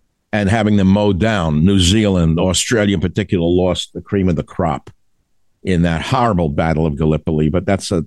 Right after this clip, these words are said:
a, a discussion for another time. I'm calling this podcast The Edge of World War Three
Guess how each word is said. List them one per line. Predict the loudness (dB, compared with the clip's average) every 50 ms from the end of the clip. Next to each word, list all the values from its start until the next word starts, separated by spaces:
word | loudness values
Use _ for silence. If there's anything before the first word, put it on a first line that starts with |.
| -6
a, | -6 -8 -8 -8 -8 -8 -6 -6 -6 -6 -8
a | -6
discussion | -6 -6 -6 -4 -4 -4 -4 -2 -2 -4 -4
for | -4 -2 0
another | 0 2 2 0 -2
time. | -2 -2 -2 0 0 0 -2 -2 -4 -8 _ _ _ _ _ _ _ _ _ _ -20 _ _ _ _ _ _ _ _ _ _ -6
I'm | -4 -2
calling | 0 2 2 4 4 4
this | 4 2 0 0
podcast | 0 0 2 2 2 2 0 0 0 0 0 0
The | -2 -2 -2 0 0
Edge | 0 0 2 2 0
of | 2 2 2
World | 2 2 2 2 2
War | 2 2 2 0
Three | -2 -4 -4 -2 0 2 2 2 2 2 2 0 0